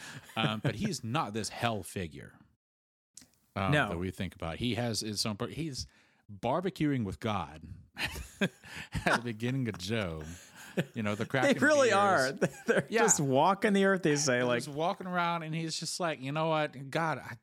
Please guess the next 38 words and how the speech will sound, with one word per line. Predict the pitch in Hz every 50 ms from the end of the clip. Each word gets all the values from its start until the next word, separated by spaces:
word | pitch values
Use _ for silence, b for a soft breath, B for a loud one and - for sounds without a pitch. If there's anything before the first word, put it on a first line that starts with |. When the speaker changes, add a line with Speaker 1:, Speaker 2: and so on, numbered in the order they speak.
| - -
Speaker 1:
you, | 127 196 262 311 311 - - _ _ - B B B B B - - 87 90 85 - -
you | - 208 262 226 123 90
really | 95 123 120 107 98
struck | - - - 98 -
out | 107 92 87
on | 87 87 80
these | 78 78 -
humans. | - 110 98 92 85 80 73 - - - - - b b b b b b -
There | 139 180 185
is | 143 117 98
no | 92 90 87 90 90 95 104 110 110 107
one | 98 90 85 80
that's | 80 85 78 78
good." | 80 - 92 87 73 64 57 - - - b b b b b b b b b b b
And | - 101 101 98 98 95 95
God's | - 107 107 107 104 101
just | 107 - -
like, | 120 101 98 - -
"Have | 120 139 135
you | 135 180 202
considered | - 160 120 - - 131 143 156
my | 139 110 98
servant | 92 - - 117 120 117 110 90 85
Job?" | 78 92 107 117 131 135 131
in | 107 104
the | 104
most, | 104 113 117 - -
like, | 98 85 85
narc | 90 87 90 98 107 117 151 170 - -
way | 117 98 92 85 80
possible. | - 92 95 101 104 98 127 131
Speaker 2:
Yeah. | 135 131 123 120 113 113 107 110 113 B B B B B B
Yeah. | 139 135 127 120 117 117 117 113
Speaker 1:
And | 113 107 104 104 104 110 110 104 110 113 110 - -
<laughs> | 127 113 104 95
Satan's | 92 101 101 110 113 104 101
just | 120 113 - 113
like, | 95 76